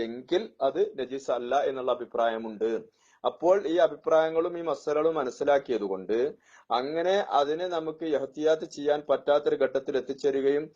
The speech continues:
വേറെ വെള്ളം ഇല്ലാതെ വരികയൊക്കെ ചെയ്യുമ്പോൾ ഈ മസല പ്രകാരം നമുക്ക് അമല് ചെയ്യാം. അതാണ് അതിന്റെ വസ്തുത. അപ്പോൾ നിസ്കാരം സഹിഹാണ്, ഒരു കുഴപ്പമില്ല. ഒരു മദ്ഹബിന്റെ ഇമാമിന്റെ അഭിപ്രായം അവിടെ ഉണ്ട്,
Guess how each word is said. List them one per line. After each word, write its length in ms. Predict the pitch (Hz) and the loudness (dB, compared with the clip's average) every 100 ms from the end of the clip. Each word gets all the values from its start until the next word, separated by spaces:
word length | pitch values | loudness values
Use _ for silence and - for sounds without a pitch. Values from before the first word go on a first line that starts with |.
| _ _ - | _ _ 2
വേറെ 340 | 135 139 160 | 6 6 6
വെള്ളം 340 | 147 135 151 139 | 4 4 2 0
ഇല്ലാതെ 380 | 127 135 147 165 | 0 4 4 4
വരികയൊക്കെ 420 | 143 143 175 190 | 0 -4 -10 -14
ചെയ്യുമ്പോൾ 280 | - 175 180 | -10 -6 -4
ഈ 40 | |
മസല 340 | 175 165 170 165 | -4 -4 -4 -2
പ്രകാരം 360 | 170 160 160 | 2 4 4
നമുക്ക് 160 | 156 156 | 2 0
അമല് 240 | 151 147 | 0 0
ചെയ്യാം. 320 | 147 151 156 - _ - | -2 -4 -4 -6 _ -18
അതാണ് 260 | 110 120 165 | -4 -2 0
അതിന്റെ 240 | 160 160 | 0 2
വസ്തുത. 320 | 147 - 113 - - _ | 0 0 -6 -6 -8 _
അപ്പോൾ 260 | 123 139 160 | -4 2 2
നിസ്കാരം 340 | 151 147 143 | 2 2 2
സഹിഹാണ്, 540 | 143 139 143 143 139 147 - _ _ | 2 2 2 2 2 0 -8 _ _
ഒരു 80 | 143 | 0
കുഴപ്പമില്ല. 640 | 143 139 143 143 139 143 - | 4 4 2 -4 0 0 0
ഒരു 120 | 135 | -2
മദ്ഹബിന്റെ 420 | 139 135 135 139 | 0 2 0 -2
ഇമാമിന്റെ 300 | 135 135 135 | 0 0 2
അഭിപ്രായം 400 | 135 127 135 135 | 2 2 2 2
അവിടെ 160 | 131 135 | 4 2
ഉണ്ട്, 260 | 131 127 | 0 0